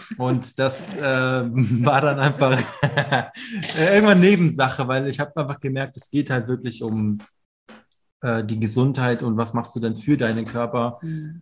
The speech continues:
Speaker 1: weil du hast nur einmal diesen Körper, den du, in dem du drin steckst und wie gehst du denn damit um? Und vor allem durfte ich das lernen, als ich mit elf Jahren auch, äh, Typ eins Diabetes bekommen habe.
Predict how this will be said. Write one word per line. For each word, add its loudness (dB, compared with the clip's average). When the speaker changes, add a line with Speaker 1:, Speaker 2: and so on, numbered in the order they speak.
Speaker 1:
weil -2
du -4
hast -4
nur -2
einmal 0
diesen -6
Körper, -4
den -4
du, -6
in -4
dem -2
du -2
drin -2
steckst -2
und -6
wie -4
gehst -6
du -6
denn -2
damit -2
um? -2
Und -4
vor -2
allem 4
durfte -2
ich -8
das -2
lernen, 0
als -6
ich -6
mit -6
elf 0
Jahren 0
auch, -6
äh, -10
Typ -10
eins 0
Diabetes -2
bekommen 0
habe. -4